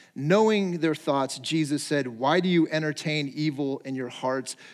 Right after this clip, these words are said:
Which is easier to say, 'Your sins are forgiven,' or to say, 'Get up and walk'?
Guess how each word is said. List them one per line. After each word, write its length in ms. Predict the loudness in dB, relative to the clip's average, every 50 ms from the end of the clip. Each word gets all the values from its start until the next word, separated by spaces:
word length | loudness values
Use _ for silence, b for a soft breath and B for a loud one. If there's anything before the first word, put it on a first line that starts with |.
| B 4
Which 260 | 4 4 4 6 2
is 180 | 0 0 -2 -2
easier 420 | 0 2 2 2 2 4 4 4 4
to 140 | 2 -4
say, 320 | -6 -4 0 2 4 4 4
'Your 200 | 2 0 -2 -2
sins 460 | -4 -6 -2 0 2 2 2 0 0
are 220 | 0 0 -2 -2
forgiven,' 580 | 0 -4 -8 -6 -2 0 2 2 2 2 0 0 -2
or 280 | -2 -2 -2 -2 -2 B B B B B _
to 100 | -6 -6
say, 300 | -6 -2 0 2 2 2
'Get 340 | 0 -2 -4 -2 0 2 2
up 220 | 2 0 0 -2
and 200 | -4 -4 -4 -4
walk'? 400 | -2 -2 -2 -2 -4 -6 -12 -18